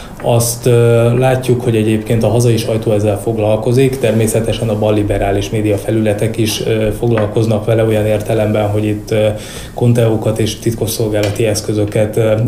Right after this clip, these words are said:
emlegetnek. Öm, azt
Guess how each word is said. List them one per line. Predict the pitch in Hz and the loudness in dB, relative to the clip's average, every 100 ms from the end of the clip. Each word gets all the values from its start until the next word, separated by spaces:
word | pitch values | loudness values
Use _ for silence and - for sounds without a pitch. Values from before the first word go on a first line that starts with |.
| - | 0
emlegetnek. | 123 123 120 120 117 139 139 - - - - - | 2 4 4 4 2 2 0 -2 -10 -14 -14 -8
Öm, | - 120 117 120 120 120 120 | 0 2 4 6 6 4 4
azt | 127 123 | 0 -2